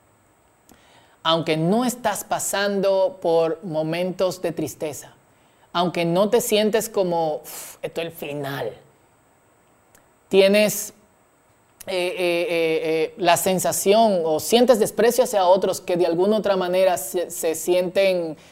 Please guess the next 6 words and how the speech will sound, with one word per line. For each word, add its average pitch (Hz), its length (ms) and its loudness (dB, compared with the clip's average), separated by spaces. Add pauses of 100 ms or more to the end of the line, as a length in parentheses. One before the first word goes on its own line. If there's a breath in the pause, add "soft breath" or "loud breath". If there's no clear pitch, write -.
(320 loud breath)
eh, 165 280 2
hundidos 196 600 6 (280 loud breath)
en 185 160 2
este 190 680 2 (180 loud breath)
momento, 190 800 2 (840)
nosotros 196 960 2